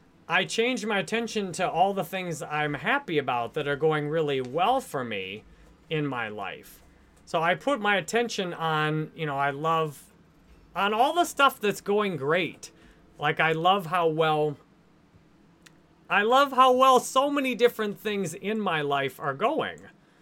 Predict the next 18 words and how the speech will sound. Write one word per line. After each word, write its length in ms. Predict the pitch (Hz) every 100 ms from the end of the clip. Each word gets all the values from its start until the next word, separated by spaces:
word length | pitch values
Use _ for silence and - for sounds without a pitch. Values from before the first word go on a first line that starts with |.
| _ _ _ _ _ _ _ _ _ _ _ _ _ _ _ _ _ _ _ - _ _ _ _ _ -
And 200 | 170 170
I, 220 | 165 175 165 -
I 140 | 160
love, 400 | 165 175 196 185
for 200 | 160 185
example, 600 | 175 139 180 175 180 160
that 460 | 143 147 139 - - - -
my, 560 | 151 147 139 131 127 123
uh, 120 | 123 - _ _ _ _ _ _ _ _ _ _ _ _ _ _ _ _ _ _ _ _ _ _ _ -
I, 300 | 175 151 185
I 40 | 214
love 500 | 220 247 240 185 170
that 220 | 185 175
every, 280 | 196 240 226
basically 680 | 170 277 285 339 247 220 -
everything 800 | 208 240 247 262 240 214 185 -
else 760 | 180 196 156 123 - - - - _ _ _ _ _ -
was 460 | 160 180 165 147